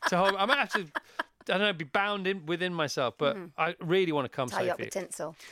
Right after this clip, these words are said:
Speaker 1: And does Richard always, doesn't always play with you, 'cause sometimes he's doing his own thing?
Speaker 2: He's been doing the majority of stuff with me, yeah. So obviously when the feeling of Got Gigs, that always
Speaker 1: And it's
Speaker 2: takes
Speaker 1: cheaper
Speaker 2: priority.
Speaker 1: that way. It's cheaper,
Speaker 2: <laughs>
Speaker 1: isn't it?
Speaker 2: Well, actually, you know what it is? I really trust him. And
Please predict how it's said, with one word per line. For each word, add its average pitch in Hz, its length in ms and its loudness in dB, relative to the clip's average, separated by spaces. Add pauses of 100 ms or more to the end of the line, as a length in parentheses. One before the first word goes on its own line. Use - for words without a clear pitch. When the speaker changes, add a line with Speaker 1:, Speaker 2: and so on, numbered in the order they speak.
(100)
Speaker 1:
And 180 100 2
does 220 200 0
Richard 262 240 2
always, 254 300 2
doesn't 202 260 -4
always 135 180 -2
play 110 140 -6
with 104 100 -14
you, 117 80 -10
'cause - 120 -10
sometimes 123 320 -4
he's 113 100 -10
doing 131 160 -6
his 113 120 -8
own 127 120 -12
thing? - 160 -14
Speaker 2:
He's 285 200 -4 (140)
been 277 140 -4
doing 294 180 -4
the 277 60 -4
majority 220 480 -2
of 170 40 -4
stuff - 240 -6
with 170 120 -6
me, 165 120 -6
yeah. 170 120 -4
So 190 280 -2
obviously 208 280 -4
when 202 120 -2
the 190 60 -4
feeling 185 320 -4
of 175 60 -10
Got - 160 -6
Gigs, 165 200 -6
that 175 60 -2
always 170 140 0
Speaker 1:
And 175 60 -2
it's 180 80 -2
Speaker 2:
takes - 60 -4
Speaker 1:
cheaper 196 220 4
Speaker 2:
priority. 113 380 0
Speaker 1:
that 156 40 -10
way. - 140 -16
It's 139 180 -8
cheaper, - 280 -2 (220)
Speaker 2:
<laughs> 370 140 2
Speaker 1:
isn't 208 140 0
it? - 100 0 (280)
Speaker 2:
Well, 339 220 4
actually, 349 240 0
you 330 40 -2
know 339 100 2
what 349 120 2
it 320 100 2
is? 208 340 -2 (120)
I 262 80 2
really 254 360 0
trust - 340 -4
him. 254 340 -4
And 214 420 -2